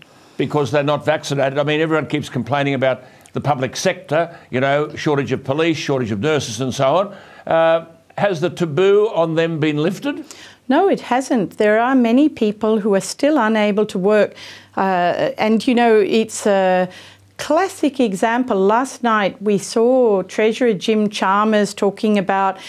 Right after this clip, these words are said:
Speaker 2: how important it was. He was giving a pay rise to people, aged care workers. Now, aged care workers were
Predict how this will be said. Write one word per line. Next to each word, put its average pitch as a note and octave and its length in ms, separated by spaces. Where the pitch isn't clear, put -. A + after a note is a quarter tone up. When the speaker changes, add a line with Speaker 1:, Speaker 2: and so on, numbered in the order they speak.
Speaker 2:
how G3+ 420
important G#3+ 580
it G#3 120
was. G3 340
He G#3 60
was F3+ 180
giving G#3 320
a G3+ 60
pay G3+ 400
rise F#3 500
to - 140
people, G#3 500
aged B3+ 400
care F#3+ 300
workers. G3+ 520
Now, A#3 260
aged D#4+ 360
care G3+ 260
workers F3 680
were F#3+ 560